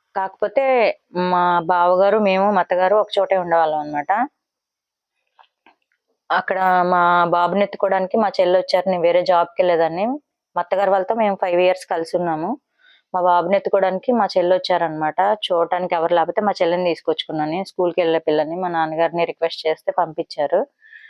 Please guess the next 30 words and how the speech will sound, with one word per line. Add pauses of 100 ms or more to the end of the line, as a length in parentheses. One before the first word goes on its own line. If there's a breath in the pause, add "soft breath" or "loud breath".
(260 loud breath)
మా
బాబుని
ఎత్తుకోవడానికి
వచ్చి (100)
చెల్లి
కొంచెం
జబ్బు
చేసి
చనిపోయారనమాట.
ఇంకా
అక్కడ
మా (140)
చెల్లి
తిరిగిన
ఏరియాలో
మేము,
నేను
ఉండలేక
బయటకైతే
వచ్చేసాం
రెంట్కి.
ఇంకా (1000 loud breath)
ఇప్పుడైతే
మా
అత్తగారిని,
మా
మామయ్య
గారిని,
మా
హస్బెండ్